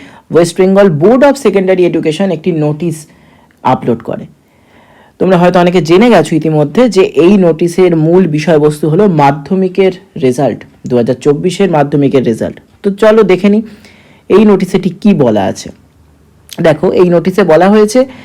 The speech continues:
সেকেন্ড মে দু হাজার চব্বিশে নটার সময়, ঠিক নটার সময় একটি প্রেস কনফারেন্সের মাধ্যমে ওয়েস্ট বেঙ্গল বোর্ড অফ সেকেন্ডারি এডুকেশন তারা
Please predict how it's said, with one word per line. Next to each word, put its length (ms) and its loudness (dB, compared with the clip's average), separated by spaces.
সেকেন্ড 580 2
মে 480 2
দু 80 0
হাজার 200 4
চব্বিশে 560 0
নটার 460 2
সময়, 500 -2
ঠিক 200 -2
নটার 320 0
সময় 320 0
একটি 240 -4
প্রেস 380 0
কনফারেন্সের 640 0
মাধ্যমে 480 0
ওয়েস্ট 300 2
বেঙ্গল 280 0
বোর্ড 240 0
অফ 100 2
সেকেন্ডারি 540 0
এডুকেশন 480 -2
তারা 380 2